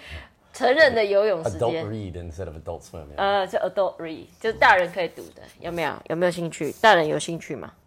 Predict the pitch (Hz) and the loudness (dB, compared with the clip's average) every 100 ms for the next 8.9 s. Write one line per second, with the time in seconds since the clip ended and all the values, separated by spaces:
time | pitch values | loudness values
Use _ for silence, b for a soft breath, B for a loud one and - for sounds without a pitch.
0 | _ - 180 180 180 190 156 170 185 185 | _ -16 -10 -6 -6 -4 -4 -4 -6 -6
1 | 160 - 180 147 - 165 - 98 - - | -6 -2 -4 -4 -10 -14 -14 -18 -18 -18
2 | 110 - - _ _ _ _ b b b | -18 -20 -20 _ _ _ _ b b b
3 | _ 277 294 285 247 240 185 196 175 175 | _ 2 4 4 2 -2 -4 -2 -2 -6
4 | b b b b _ - 240 254 233 - | b b b b _ -4 -2 -2 -6 -4
5 | 254 208 170 - 180 208 175 151 147 151 | -2 -2 -2 -6 -4 -4 -4 -8 -10 -14
6 | - 160 131 - 160 190 190 165 196 185 | -12 -14 -14 -16 -12 -10 -10 -10 -8 -8
7 | 180 165 87 _ _ _ _ _ _ _ | -8 -16 -20 _ _ _ _ _ _ _
8 | - 170 156 190 196 175 165 156 160 | -8 -8 -8 -12 -10 -4 -4 -4 -12